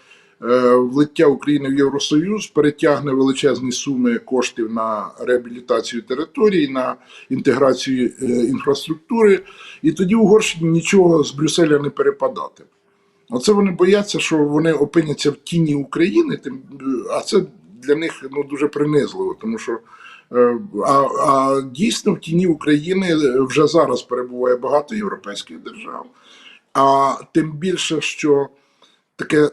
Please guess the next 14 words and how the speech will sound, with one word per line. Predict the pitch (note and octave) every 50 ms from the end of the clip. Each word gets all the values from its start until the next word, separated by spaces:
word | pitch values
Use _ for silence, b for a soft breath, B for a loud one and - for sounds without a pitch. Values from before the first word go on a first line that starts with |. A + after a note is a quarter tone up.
| -
ну, | - D#3 D#3 C#3+ C#3 A#2+ - _ - A#2+ B2 B2 B2+ B2 B2 B2 A#2+ A#2+ A#2 A2+ A2+ A2 A2+ A2 A2+ A2+ A#2+ B2
е, | A2+
стале | - - - - - F3 F3 E3 D3+ D3
союзництво | C#3 - - - - C#3+ D3 D3 D3+ E3+ F3 D#3+ C3+ B2 C3 B2+ - - - - - C3 B2+ B2 B2 B2 A#2 G#2+ F#2+ -
України, | - C#3+ - B2+ C3+ D3 D3+ D3 D3 C3+ B2+ C3 B2+ B2+ B2 A2 b b b b b b -
Литви | A#2+ C3+ D3 C#3+ - - C3 D3 D3 C3+
і | C3 C3
Польщі | - - - G3 G#3+ A#3+ A3+ - - - - - C#3+ B2+ A#2+ - - -
створює, | - - - - D3+ D#3+ E3+ E3+ E3+ E3+ E3+ E3+ E3 D#3+ D#3 D3+ - - _ _ _ b b b b b b -
по | D#3 D3
суті, | - - - F#3+ F3 - - - D#3 D3 C#3 B2+ b b b b b -
ядро, | A#2+ B2+ C3+ F3 E3+ E3 E3 D3+ E3+ G3+ A#3 A#3+ A#3+ A3
до | E3+ D#3+ E3
якого, | E3 D#3+ E3 - - F#3+ G3 F3 - F3 F3 E3+ E3 E3